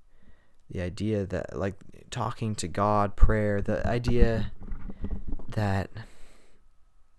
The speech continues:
you were saved if you believed in the religion, that was really suspicious to me. Like, why would God care about what we believe?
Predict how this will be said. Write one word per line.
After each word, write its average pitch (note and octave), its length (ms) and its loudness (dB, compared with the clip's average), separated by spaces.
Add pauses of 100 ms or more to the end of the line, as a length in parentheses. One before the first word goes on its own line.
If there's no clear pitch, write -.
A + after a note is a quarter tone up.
(340)
you B2 140 0
were B2 100 4
saved A#2+ 560 0
if - 160 -8
you G#2+ 100 -2
believed G2+ 720 -2
in A2 100 -2
the G#2 120 -2
religion, G2+ 720 -4 (1300)
that C3 240 -6
was D3 280 -2
really D3+ 320 0
suspicious - 680 -6
to - 120 -6
me. F#2 320 -4 (580)
Like, G2 140 -12
why A#2 220 -4
would D3 180 -4
God B2 320 -6
care A#2 220 -6
about A2+ 240 -6
what A2 240 -6
we G#2+ 240 -4 (180)
believe? F#2+ 600 -6